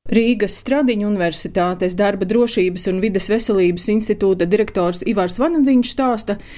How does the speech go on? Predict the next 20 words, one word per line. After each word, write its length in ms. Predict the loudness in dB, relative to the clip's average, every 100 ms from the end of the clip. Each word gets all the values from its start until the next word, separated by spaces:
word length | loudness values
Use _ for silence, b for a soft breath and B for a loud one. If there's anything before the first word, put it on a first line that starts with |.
| B B
ka 140 | -2 2
pētījums 540 | 2 2 0 -2 -4
par 140 | -2 -2
attālināto 680 | 0 0 0 -2 -4 -2 0
darbu 380 | 2 0 0 0
veikts 260 | 0 0
oktobrī. 600 | -2 -2 0 0 0 0 0 0 B B B B
Tā 140 | 0
kā 140 | 0 -2 0
pārēja 480 | 0 0 0 0 -2
uz 80 | -2
attālināto 720 | -2 0 -2 -2 -2 -2 -2
darbu 400 | 0 0 0 -2
notika 380 | -2 -4 -4 0
ļoti 300 | 0 0 -2
strauji, 480 | -2 0 2 2 2 -2 B B
tad 160 | -2 0
gandrīz 400 | 0 2 2 0
pusē 380 | -2 0 0 0
aptaujāto, 840 | -2 -2 0 0 2 0 0 -2